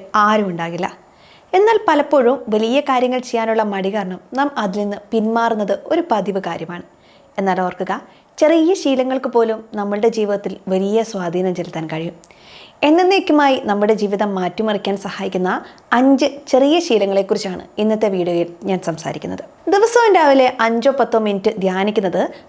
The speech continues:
നമ്മുടെ മാനസികാരോഗ്യത്തിനും ഏകാഗ്രതയ്ക്കും വളരെ നല്ലതാണ്. ഇത് നമ്മുടെ മനസ്സിനെ ശാന്തമാക്കാനും ദിവസത്തെ കൂടുതൽ ഉന്മേഷത്തോടെയും വ്യക്തതയോടെയും തുടങ്ങാനും സഹായിക്കും.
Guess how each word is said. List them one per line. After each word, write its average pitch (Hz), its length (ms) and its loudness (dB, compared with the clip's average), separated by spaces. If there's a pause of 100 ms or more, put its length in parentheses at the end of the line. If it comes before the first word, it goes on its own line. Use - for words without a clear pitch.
നമ്മുടെ 208 300 2
മാനസികാരോഗ്യത്തിനും 190 1040 0 (120)
ഏകാഗ്രതയ്ക്കും 233 800 2
വളരെ 220 340 2
നല്ലതാണ്. 160 460 -8 (600)
ഇത് 220 120 2
നമ്മുടെ 202 260 2
മനസ്സിനെ 196 400 -2
ശാന്തമാക്കാനും 196 840 -4 (100)
ദിവസത്തെ 240 380 -2
കൂടുതൽ 247 440 2
ഉന്മേഷത്തോടെയും 202 840 0 (100)
വ്യക്തതയോടെയും 233 800 0
തുടങ്ങാനും 175 460 -4
സഹായിക്കും. 165 500 -10